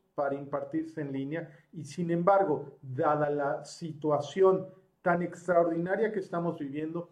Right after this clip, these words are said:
se han visto en la necesidad de tener que impartir cursos en línea. Y esto no es educación en línea, no es aprendizaje en línea.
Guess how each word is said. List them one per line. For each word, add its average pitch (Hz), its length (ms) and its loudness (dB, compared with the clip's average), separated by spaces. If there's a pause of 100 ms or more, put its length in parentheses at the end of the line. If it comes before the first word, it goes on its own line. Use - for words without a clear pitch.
(220)
se - 200 -6
han 196 160 0
visto 208 280 0
en 196 100 2
la 170 100 4
necesidad 156 880 0 (240)
de 214 560 4 (520)
tener 175 480 -2
que 202 80 -4
impartir 170 600 0
cursos 143 460 -4
en 131 140 -6
línea. 135 360 -10 (360)
Y 180 180 4
esto 226 480 2 (300)
no 208 400 4
es 240 300 2
educación 143 640 -6
en 139 160 -8
línea, 135 340 -8
no 151 140 -6
es 180 140 -8
aprendizaje 147 680 -4
en 135 120 -8
línea. 139 300 -8